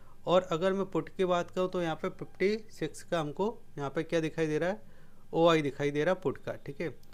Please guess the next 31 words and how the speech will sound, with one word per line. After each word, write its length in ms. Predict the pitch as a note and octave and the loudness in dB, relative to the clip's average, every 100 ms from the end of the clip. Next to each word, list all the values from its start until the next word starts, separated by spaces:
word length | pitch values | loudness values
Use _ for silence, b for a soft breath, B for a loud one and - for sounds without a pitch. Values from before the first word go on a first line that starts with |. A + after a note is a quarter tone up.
| - - | -10 -2
यानी 240 | D#3+ G#3 | 2 2
ऊपर 360 | F3 D#3+ D#3 G3 | 2 0 2 2
की 80 | G3 | 2
साइड 260 | G3 G3 | 2 0
पोजीशन 400 | F#3+ F3 E3+ G3 G3 | 2 2 2 0 2
लोगों 280 | E3+ F3 | 2 0
की 160 | D#3+ G3 | -2 -2
ज़्यादा 280 | D3 C3 A#2 | 0 0 -2
है 120 | G2+ - - - | -8 -12 -12 -6
और 80 | E3 | -4
यहाँ 160 | D#3 D#3+ | -4 -4
पे 200 | F3+ F3 | -4 -4
एक 120 | E3+ | -4
रेजिस्टेंस 480 | C#3+ C3+ C3 D3+ C3+ | -6 -6 -8 -8 -8
है, 80 | |
अगर 200 | C#3 E3 F3 | -4 -4 -2
ये 80 | D3 | -4
इसको 260 | - F#3+ | -4 -6
ब्रेक 320 | D3 D3+ E3 | -2 -2 -2
करता 300 | D3+ C3+ C3+ | 0 -2 -2
है 160 | A2 - b b b - | -8 -10 b b b -8
तो 80 | F3+ | -6
फिर 240 | E3 G3+ F#3+ | -2 -2 -4
ये 80 | |
सीधे 360 | G3 F3 E3 F#3 | -4 -2 0 0
यहाँ 220 | D3+ C3+ | -2 -4
तक 160 | E3+ E3 | -2 -2
जाने 300 | D3+ C#3 C3+ | -2 -4 -6
की 140 | E3 | -8
कोशिश 360 | D#3 C#3 B2+ B2 | -4 -4 -4 -8
करेगा, 360 | - A2 G#2 | -6 -8 -10